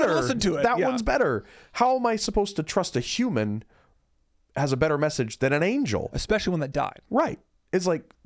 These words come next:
Speaker 2: there just seems to be, like, Jesus isn't as trustworthy of a messenger as the ones we've had all along. So
Speaker 1: Right.
Speaker 2: I think
Speaker 1: Yes,
Speaker 2: I'll
Speaker 1: yes.
Speaker 2: just stick to the Old Testament. And he's saying, "No, let me show you many, many ways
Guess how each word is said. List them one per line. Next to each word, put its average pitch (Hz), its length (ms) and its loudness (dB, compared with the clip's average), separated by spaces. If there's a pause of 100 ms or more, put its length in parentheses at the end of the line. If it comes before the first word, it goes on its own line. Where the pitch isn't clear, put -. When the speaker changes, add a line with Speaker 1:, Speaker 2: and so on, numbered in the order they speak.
Speaker 2:
there 294 140 0
just 247 340 -4
seems 262 360 -2
to 202 80 -2
be, 180 180 2
like, 135 420 0 (100)
Jesus 147 440 -4
isn't 151 380 0
as 120 140 -2
trustworthy 117 520 0
of 101 80 0
a 101 40 0
messenger 120 540 -2 (380)
as 123 180 2
the 117 80 2
ones 110 220 0
we've 104 100 -2
had 90 540 -2
all 95 180 0
along. 87 460 -4
So 104 580 -2 (260)
Speaker 1:
Right. 135 280 -2
Speaker 2:
I 120 60 -6
think 175 300 -8
Speaker 1:
Yes, - 40 -12
Speaker 2:
I'll 147 100 2
Speaker 1:
yes. 135 80 -6
Speaker 2:
just 135 160 -2
stick - 220 -4
to - 80 -8
the 107 80 0
Old 95 140 -2
Testament. - 440 -10 (540)
And 110 160 0
he's 131 160 -2
saying, 107 260 0
"No, 117 160 0
let 117 100 0
me 117 60 -2
show 120 140 -2
you 107 120 -2
many, 123 360 -2
many 131 180 0
ways 92 580 -2